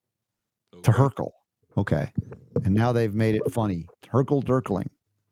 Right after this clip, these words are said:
Speaker 1: All right. We've learned something new.
Speaker 2: I remember when, when I was a teenager, to herk was like if you were gonna throw up.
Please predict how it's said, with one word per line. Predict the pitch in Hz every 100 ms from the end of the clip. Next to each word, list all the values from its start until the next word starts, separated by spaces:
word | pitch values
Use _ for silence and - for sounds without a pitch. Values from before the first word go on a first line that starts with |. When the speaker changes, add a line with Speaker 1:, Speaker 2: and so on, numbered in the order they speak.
| -
Speaker 1:
All |
right. | 147 151
We've | 117 123
learned | 131 147
something | - 151 147
new. | 127
Speaker 2:
I | 117
remember | 123 104 104 98
when, | 95 98 95 92
when | 95
I | 90
was | 85
a |
teenager, | 85 - 139 90 82 85
to | 76
herk | - - 143 135 -
was | 85 82
like | 90 82
if | 90
you | 90
were | 82
gonna | 82 80 76 - _ _ _ _ _ _ 110 _ _ -
throw | 95 82
up. | 107 92 -